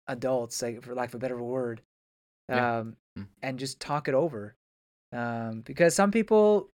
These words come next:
Speaker 1: really just lose friendships like this. Even if these are friendships that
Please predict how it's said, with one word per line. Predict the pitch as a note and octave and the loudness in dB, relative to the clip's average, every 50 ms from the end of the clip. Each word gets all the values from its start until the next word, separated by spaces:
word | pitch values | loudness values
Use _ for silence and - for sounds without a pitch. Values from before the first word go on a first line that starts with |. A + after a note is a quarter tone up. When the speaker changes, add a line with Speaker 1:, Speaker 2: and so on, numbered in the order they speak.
| _ _ _ - | _ _ _ -6
Speaker 1:
really | C#3 D3 E3 F#3 F3+ | -2 2 4 4 6
just | F3+ F3+ - - - | 4 2 0 0 -6
lose | C3 C#3 E3 F3+ - | -2 0 0 0 0
friendships | - E3 E3+ G3+ G3+ - D3 B2 - | 0 2 2 2 2 0 -2 -2 -2
like | B2+ A#2 A2 - | -8 -8 -10 -10
this. | - G#2+ G#2+ A2 - - - _ _ _ _ _ _ - | -12 -12 -10 -10 -10 -12 -14 _ _ _ _ _ _ -2
Even | F3+ A3+ B3+ B3+ | 2 2 6 6
if | B3+ - | 6 6
these | - A3+ G#3+ F#3+ | 6 2 4 4
are | G3+ F#3+ | 2 2
friendships | - - E3+ F3 F3 - - F3+ E3 D#3+ - - - | 4 4 2 2 2 0 2 2 2 2 0 -4 -2
that | - D3 C#3 C3+ B2+ - | 2 2 2 2 0 -2